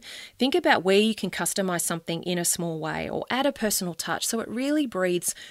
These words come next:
your life and your personality into your home. Now, lastly, number five,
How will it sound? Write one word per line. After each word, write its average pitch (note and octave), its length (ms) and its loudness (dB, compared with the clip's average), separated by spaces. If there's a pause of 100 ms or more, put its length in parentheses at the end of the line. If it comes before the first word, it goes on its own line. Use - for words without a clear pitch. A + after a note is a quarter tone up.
(120)
your F3+ 340 4
life D#3+ 460 0
and E3+ 140 -4
your E3 140 -2
personality D#3 800 -4
into D#3 340 -4
your D3+ 300 -4
home. D#3 420 -10 (960)
Now, G#3+ 160 6
lastly, A3 720 6
number F3+ 240 0
five, G3+ 520 0